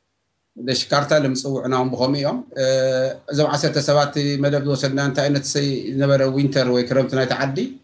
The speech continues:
ንክንትርጉም ሊትሬቸር ንክንትርጉም ተባሂልና ኢና ተመዲብና ማለት እዩ። ኣብ ሓደ ከባቢ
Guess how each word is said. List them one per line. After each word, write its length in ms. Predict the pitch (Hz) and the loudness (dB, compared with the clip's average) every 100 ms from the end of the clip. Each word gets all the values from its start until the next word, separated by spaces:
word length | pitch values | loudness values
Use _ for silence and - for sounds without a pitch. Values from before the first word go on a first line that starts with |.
| _ _ _ _ - | _ _ _ _ -4
ንክንትርጉም 580 | 151 151 165 160 160 143 | 0 2 4 4 6 4
ሊትሬቸር 440 | 139 139 156 151 147 | 2 0 0 2 0
ንክንትርጉም 460 | 135 143 143 143 | -2 -2 0 0
ተባሂልና 360 | 131 131 127 127 | 0 2 2 0
ኢና 140 | 127 127 | -2 -2
ተመዲብና 440 | 127 123 127 127 | -2 0 0 2
ማለት 200 | 127 123 | 2 2
እዩ። 100 | 117 | 0
ኣብ 120 | 120 117 | 0 0
ሓደ 180 | 139 | 0
ከባቢ 340 | 139 139 143 | 2 2 4